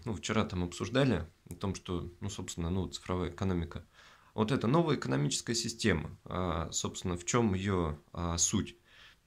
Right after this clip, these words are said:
Это цифровые платформы, а, которые автоматизированы, да, по своим платежам, по товарам. Ну, то есть это, по сути, open базар,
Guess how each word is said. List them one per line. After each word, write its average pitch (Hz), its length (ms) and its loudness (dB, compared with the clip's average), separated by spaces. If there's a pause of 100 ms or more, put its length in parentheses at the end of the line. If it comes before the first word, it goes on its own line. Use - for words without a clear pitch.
Это 92 500 0
цифровые 120 380 2
платформы, 151 640 2 (800)
а, 87 680 2 (100)
которые 139 720 2 (220)
автоматизированы, 123 1120 2 (160)
да, 135 400 0 (100)
по 98 360 4
своим 98 320 2
платежам, 139 680 0 (120)
по 95 420 2 (460)
товарам. 110 500 4 (120)
Ну, 147 100 -4
то 117 160 -2
есть 107 180 -2
это, 85 340 -2
по - 140 -10
сути, - 280 -4
open 87 280 2
базар, 87 360 0